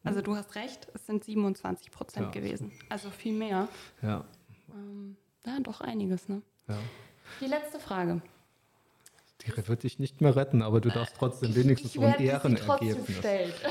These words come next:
Speaker 2: Ehren-, <laughs> ehrenhalber.
Speaker 1: Weil die ist, äh, ich finde sie eigentlich ganz witzig und,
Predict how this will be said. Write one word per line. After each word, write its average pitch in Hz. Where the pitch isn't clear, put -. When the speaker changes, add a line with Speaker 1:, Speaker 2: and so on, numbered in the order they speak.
Speaker 2:
Ehren-, 120
<laughs> -
ehrenhalber. 98
Speaker 1:
Weil 226
die 208
ist, -
äh, 247
ich -
finde 285
sie 247
eigentlich 226
ganz 185
witzig 262
und, 214